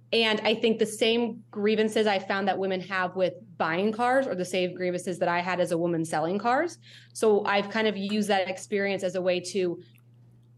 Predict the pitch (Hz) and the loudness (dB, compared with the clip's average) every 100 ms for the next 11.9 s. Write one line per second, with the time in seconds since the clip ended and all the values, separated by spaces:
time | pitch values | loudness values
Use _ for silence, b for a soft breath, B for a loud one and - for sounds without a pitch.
0 | - - - - - 208 285 240 - - | -20 -20 -20 -20 -6 0 0 0 -4 2
1 | 262 277 - 240 233 220 214 226 214 170 | 2 2 0 0 2 2 2 0 -2 0
2 | 247 240 226 233 226 202 190 180 175 185 | 2 2 2 -2 -2 -2 -4 -4 -2 0
3 | 185 185 165 151 - 165 170 208 202 202 | 0 -2 -4 -4 0 -2 0 0 0 0
4 | - 269 160 160 156 185 B B B 254 | 2 4 4 2 0 -4 B B B 4
5 | 285 370 440 381 247 247 240 220 175 190 | 4 4 4 4 4 4 2 2 0 2
6 | 269 269 165 - 202 208 220 214 - - | 2 2 -2 -2 -2 0 -2 -4 -10 -12
7 | - - 208 220 226 208 180 190 175 165 | -4 2 4 6 6 4 2 2 2 0
8 | 160 165 160 156 156 131 - - - - | -2 -2 0 0 0 -2 -2 -4 -4 0
9 | 214 214 - - - - 214 220 165 190 | 2 2 0 -8 -20 0 2 4 2 2
10 | 190 208 190 185 202 190 175 160 180 165 | 2 2 2 0 0 -2 -2 -6 -8 -6
11 | 175 160 156 156 151 151 180 202 | -4 -2 -2 0 0 2 0 0